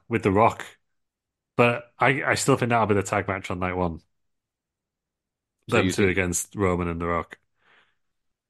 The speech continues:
Speaker 2: And then night two, they'll have them individually?
Speaker 1: Yeah.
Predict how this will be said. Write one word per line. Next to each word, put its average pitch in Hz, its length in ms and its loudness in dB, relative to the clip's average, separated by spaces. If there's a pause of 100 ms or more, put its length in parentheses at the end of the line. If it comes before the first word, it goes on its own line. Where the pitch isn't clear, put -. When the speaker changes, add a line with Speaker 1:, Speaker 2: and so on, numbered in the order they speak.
(240)
Speaker 2:
And 92 180 -4
then 90 200 -2
night 87 240 -4
two, 85 200 -6
they'll 82 140 0
have 82 160 -6
them 85 160 -4
individually? 82 600 -8 (120)
Speaker 1:
Yeah. 92 360 0